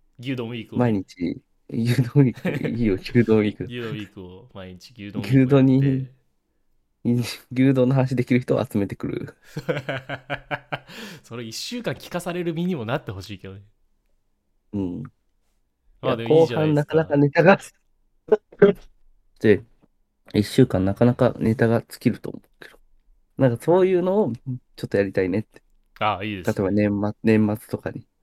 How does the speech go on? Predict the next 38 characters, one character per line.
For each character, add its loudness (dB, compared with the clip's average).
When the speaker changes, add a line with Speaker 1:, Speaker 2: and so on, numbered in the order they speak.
Speaker 1:
は -6
い -8
は -8
い -14
は -14
い。 -12
い -8
い、 -6
い -2
い 0
ん -2
じ -8
ゃ -6
な -8
い -12
で -14
す -20
か？ -14
ま -6
あ、 -20
や 0
る 0
気 -6
次 -6
第 0
み -12
た -12
い -12
な -14
と -16
こ -12
あ -10
り -8
ま -6
す -10
け -20
ど -20
ね。 -16